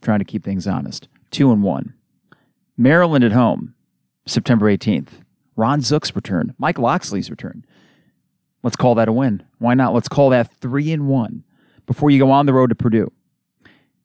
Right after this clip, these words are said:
And this, this is where I'm predicting, predicting another win. It is on the road. Purdue without Rondale Moore, even though I know he didn't play last year.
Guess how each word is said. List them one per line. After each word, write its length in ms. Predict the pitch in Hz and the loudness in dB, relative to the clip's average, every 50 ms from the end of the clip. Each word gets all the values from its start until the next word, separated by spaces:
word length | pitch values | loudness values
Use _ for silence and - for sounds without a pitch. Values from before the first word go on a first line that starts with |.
| _ _ | _ _
And 180 | 113 110 113 147 | 2 2 4 4
this, 540 | 208 220 160 - - - - - - - - _ _ _ _ _ _ _ _ _ | 4 4 2 0 -2 -6 -6 -8 -8 -10 -14 _ _ _ _ _ _ _ _ _
this 260 | - 127 147 170 - | -2 0 2 2 0
is 100 | 190 156 | 0 0
where 120 | 135 135 131 | 0 2 2
I'm 80 | 127 | 2
predicting, 420 | - 131 117 107 101 - 104 110 - _ _ | 2 0 -2 -2 -4 -4 -4 -4 -4 _ _
predicting 460 | - 123 117 107 127 123 - 120 117 | -2 0 0 2 0 0 2 2 2
another 220 | 110 107 107 104 | 4 4 2 2
win. 280 | 101 101 95 - - - - _ _ _ | 0 0 -2 -4 -6 -10 -14 _ _ _
It 140 | - 113 107 | -2 0 2
is 140 | 120 120 - | 2 4 4
on 120 | 139 131 | 2 2
the 80 | 127 127 | 2 2
road. 320 | 120 127 135 160 185 202 - _ _ _ _ _ _ _ _ _ _ _ - | 2 2 2 2 0 -4 -6 _ _ _ _ _ _ _ _ _ _ _ -2
Purdue 340 | - 143 127 143 160 170 185 | 0 2 4 6 6 6 4
without 320 | 170 139 127 135 135 123 | 4 2 2 2 2 2
Rondale 340 | 127 127 131 127 127 123 120 | 2 2 4 4 4 4 4
Moore, 240 | 120 117 120 127 127 | 4 4 4 4 2
even 180 | 123 117 110 | 2 2 2
though 100 | 110 104 | 2 2
I 60 | 104 | 2
know 100 | 104 107 | 0 0
he 100 | 101 92 101 | -2 -2 -2
didn't 200 | 92 95 92 92 | -2 -2 -2 -4
play 180 | - - 92 | -4 -4 -4
last 400 | 92 90 95 98 101 101 - - | -2 -4 -4 -6 -6 -8 -10 -10
year. 200 | 107 104 101 101 | -12 -12 -12 -14